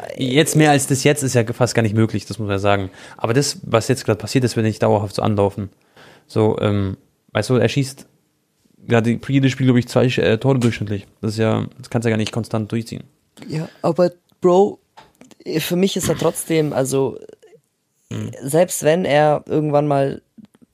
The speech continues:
Speaker 2: zwanzig Tore mehr hat als Cristiano Ronaldo in seiner ganzen Karriere, kommt er für
Speaker 1: Ja.
Speaker 2: mich da nicht ran fußballerisch. Das sind, ist trotzdem noch ein, für mich ein Lichtjahr entfernt. Wenn du
Speaker 1: Ja, ja,
Speaker 2: jetzt
Speaker 1: klar, aber, ja.
Speaker 2: Äh, Haaland, Leute, versteht mich nicht falsch, er ist der perfekte, er ist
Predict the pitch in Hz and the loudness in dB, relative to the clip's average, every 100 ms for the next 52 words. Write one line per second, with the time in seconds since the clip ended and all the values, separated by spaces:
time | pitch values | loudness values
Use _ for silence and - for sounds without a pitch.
0 | - 208 - 147 160 151 - 151 143 151 | -20 -10 0 0 0 -4 0 0 2 2
1 | 156 139 131 - - 131 131 127 127 131 | 2 2 -2 -4 -2 0 0 2 2 0
2 | 123 120 120 117 - 127 120 123 147 - | 0 0 0 -4 -6 -2 0 2 0 -6
3 | - - _ - 143 143 127 123 117 127 | -20 -20 _ -2 0 0 -2 0 -2 0
4 | 117 113 113 - 98 117 - 117 101 104 | 0 0 0 -2 0 0 -2 -6 -4 -4
5 | 104 101 - _ - 123 - 107 - - | -4 -8 -12 _ -10 -8 -4 -6 -6 -6
6 | 127 - 143 - 135 120 - 67 - - | -6 0 0 2 0 0 0 -6 -6 0
7 | 139 - 127 131 131 - 123 110 104 113 | 0 0 0 0 0 -2 -2 0 0 -2
8 | - 101 - _ _ _ _ _ _ _ | -2 -2 -4 _ _ _ _ _ _ _
9 | - 135 143 135 123 - 104 117 135 - | 0 2 4 2 0 -4 -4 0 0 -2
10 | - _ _ _ _ _ _ - 120 120 | -18 _ _ _ _ _ _ -8 -6 -6
11 | - _ - - - - 156 202 185 151 | -8 _ -8 -8 -6 -2 2 4 2 4
12 | 156 160 170 151 156 151 143 - 151 170 | 0 2 -4 -4 -4 -4 -4 -2 -2 -2
13 | - 120 - 113 - 139 123 - - 165 | -2 -2 0 -4 -2 -4 -4 -8 -4 -2
14 | 147 - 139 127 127 110 - | -2 -2 0 0 0 -4 -4